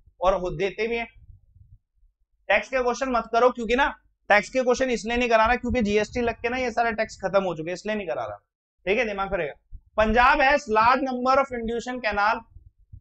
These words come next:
drawing water from। Punjab किससे सबसे ज्यादा पानी लेता है? सतलुज से लेता है, ठीक है। In India, which of the following, छोड़ेंगे टैक्स वाला question, छोड़ देंगे अब, ठीक है, दिमाग में रहेगा। Soul of the constitution किसे कहा जाता है? आसान है, प्रियम्बल को कहा जाता है soul of the constitution, ठीक है।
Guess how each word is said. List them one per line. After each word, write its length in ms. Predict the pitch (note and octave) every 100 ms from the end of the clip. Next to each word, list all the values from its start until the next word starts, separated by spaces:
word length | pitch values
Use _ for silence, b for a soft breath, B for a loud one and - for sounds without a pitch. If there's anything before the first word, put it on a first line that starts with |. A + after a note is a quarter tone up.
| -
drawing 260 | G3 C4 A3+
water 260 | A#3 A3+ A3
from। 160 | G#3 - -
Punjab 380 | G#3 A3 B3+
किससे 240 | B3+ A#3 B3+
सबसे 140 | A#3
ज्यादा 240 | B3 A#3+ B3
पानी 240 | A#3 A3
लेता 200 | A3 A3
है? 60 | C4+
सतलुज 420 | A#3 G#3+ G#3+ G#3+
से 80 | G#3
लेता 240 | E3 C#3
है, 60 | D3+
ठीक 140 | F#3
है। 100 | B3 - _ - _
In 140 | G#3 C4 -
India, 320 | A3+ G#3+ B3
which 200 | C4+ A#3
of 120 | B3 A#3+
the 80 |
following, 280 | A#3 A#3 B3 A#3 _ -
छोड़ेंगे 340 | G3+ G#3+ B3
टैक्स 300 | A#3 G#3+ -
वाला 180 | A3+ A3+
question, 340 | A3 G3+ A#3
छोड़ 220 | G#3+ F#3+ F3+
देंगे 220 | E3+ E3
अब, 100 | C#3 -
ठीक 120 | G3+
है, 60 |
दिमाग 300 | A3 F#3 F#3
में 60 | F3
रहेगा। 200 | D#3 A2 _ - - _ _ -
Soul 320 | A3 C4+ D#4
of 120 | D4+
the 100 | D4 C#4+
constitution 520 | C4+ A#3+ B3+ A#3+ C4
किसे 200 | B3 A#3+
कहा 120 | A#3
जाता 220 | A3+ A3
है? 140 | B3+ G#3
आसान 340 | G#3+ A3+ A#3+
है, 60 | C4+ -
प्रियम्बल 520 | A#3 A#3+ A#3 C4 C4
को 140 | A#3+
कहा 200 | A3 F#3+
जाता 220 | F#3 F#3 A3
है 60 |
soul 360 | A#3 G#3+ A3+ B3+ B3 F#3+
of 100 | F3
the 140 | G#3+
constitution, 600 | G#3 F3+ E3+ D#3+ D3 D#3 D3+
ठीक 100 |
है। 80 | A3